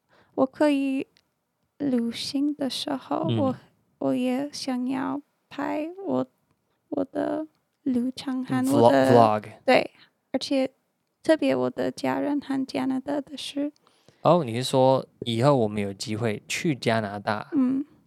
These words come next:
Speaker 2: 的时候，你想把拍，拍，拍，拍，拍都拍下来？
Speaker 1: 对。
Speaker 2: OK，这样会很好笑欸。这样，因为我们两个人都在拍 YouTube，
Speaker 1: 嗯。
Speaker 2: 所以你就会看到我们两个人，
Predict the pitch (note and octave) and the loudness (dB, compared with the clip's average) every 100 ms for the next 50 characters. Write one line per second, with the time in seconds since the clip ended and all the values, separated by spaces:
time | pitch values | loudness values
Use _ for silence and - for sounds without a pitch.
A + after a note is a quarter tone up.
0 | _ A2+ G#2+ A2 G#2+ G#2+ G#2 - - - | _ -2 0 0 0 0 -2 -8 -10 -12
1 | - A#2+ A2+ A2+ A2 G#2+ G#2+ G#2 G#2+ - | -4 -2 0 0 0 -2 -4 -6 -8 -8
2 | G#2+ A#2 G2 - B2 _ _ _ _ _ | -6 -6 -6 -10 -18 _ _ _ _ _
3 | - - - _ _ _ - A2+ C3+ - | -4 -4 -4 _ _ _ -10 -10 -10 -8
4 | A#2 B2 C3 D#3 D3 D3+ C#3 A#2+ A#2+ - | -8 -8 -8 -4 0 2 2 -2 -6 -4
5 | - G#2+ - C#3 - _ _ _ _ _ | -2 -2 -4 -14 -18 _ _ _ _ _
6 | _ - C3 B2+ B2+ C3+ A#2+ G2+ G#2 G#2 | _ -2 0 0 -2 0 0 -2 -2 -2
7 | G#2 - A2+ A2 G#2+ A2 G#2 A2 - A2 | -4 -6 -10 -10 -6 -6 -2 -4 -4 -10
8 | G#2 G#2+ G#2+ G#2 - A#2 - - - C4 | -10 -10 -10 -8 -6 -6 -8 -16 -4 -2
9 | B3+ C4+ C4+ C#4 - A#2+ A2 A#2+ B2 C3 | 0 -2 -2 -4 -4 -4 0 0 0 -4
10 | A#2 A#2 A2 A2 G#2+ A2+ G#2+ G#2 - A2 | 0 2 2 0 -6 -8 -8 -10 -12 -12
11 | - - | -12 -14